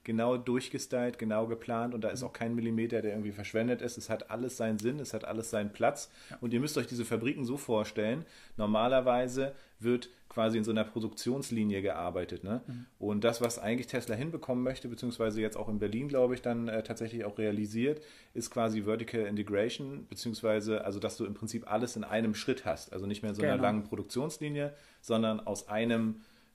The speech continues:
Speaker 1: Blech geschnitzt. Ähm,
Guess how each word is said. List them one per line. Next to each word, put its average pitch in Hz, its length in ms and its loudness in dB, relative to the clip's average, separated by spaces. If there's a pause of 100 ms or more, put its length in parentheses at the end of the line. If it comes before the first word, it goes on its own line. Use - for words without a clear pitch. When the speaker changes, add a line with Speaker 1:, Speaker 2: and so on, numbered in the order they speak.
Speaker 1:
Blech 131 360 4
geschnitzt. 160 680 -2
Ähm, 113 1120 6